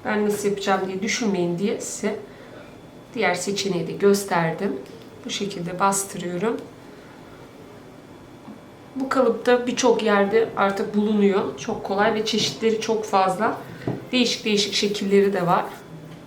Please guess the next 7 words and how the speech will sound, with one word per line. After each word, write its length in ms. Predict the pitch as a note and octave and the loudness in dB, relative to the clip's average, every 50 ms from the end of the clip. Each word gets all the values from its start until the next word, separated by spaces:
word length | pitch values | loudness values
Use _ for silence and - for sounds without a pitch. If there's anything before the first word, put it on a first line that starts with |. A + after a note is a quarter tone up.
| - - - - - - - - - - - - - - - - - - - - - - - - - - - - - - - - - - - - - - - - - - - - - - - - - - - - - - - - - - - - | -20 -20 -18 -18 -18 -18 -18 -18 -18 -18 -20 -20 -20 -20 -20 -20 -20 -20 -20 -20 -20 -20 -20 -20 -20 -20 -20 -20 -20 -20 -20 -20 -20 -20 -20 -20 -20 -20 -20 -18 -18 -18 -18 -20 -20 -20 -20 -20 -18 -18 -18 -16 -16 -16 -14 -14 -16 -18 -18 -16
Şöyle 380 | - - - - F3 E3+ F3 E3+ | -14 -10 -8 -6 -4 -4 -4 -2
buluyorum 680 | A#3 A3+ G#3+ G3+ F#3 F3 E3+ E3+ F3 F#3 A3 - - - - - - - - - | -2 -2 -2 0 0 0 0 0 0 0 -2 -2 -4 -8 -12 -16 -18 -16 -10 -4
bolca 400 | F3 F3 F3 E3+ E3+ - - G3+ G#3 G#3 - - - - - - - - - - - - - - - - - - C#4 | -2 -2 -2 -2 -4 -6 -6 -6 -6 -8 -8 -14 -16 -20 -20 -20 -20 -20 -20 -20 -20 -20 -20 -20 -20 -20 -16 -10 -8
ve 120 | A#3+ - | -6 -4
bastırıyorum 680 | A3 G3 G3+ - - - F3+ E3+ - E3+ E3+ E3+ E3+ E3+ | -2 -2 -4 -4 -6 -8 -8 -8 -6 -4 -4 -4 -4 -4
hafif. 540 | F3 E3+ - - G#3+ A#3+ C4 - - - - - - - - - - - - - - - - - - | -4 -4 -6 -4 -6 -6 -6 -6 -8 -12 -16 -18 -20 -20 -20 -20 -20 -20 -20 -20 -20 -20 -20 -16 -14
Çeviriyorum. 720 | - - - G3+ G3 G3 F3 F3+ F3+ E3+ F3+ G3+ A3+ | -10 -8 -6 -4 -4 -4 -4 -4 -4 -4 -4 -6 -8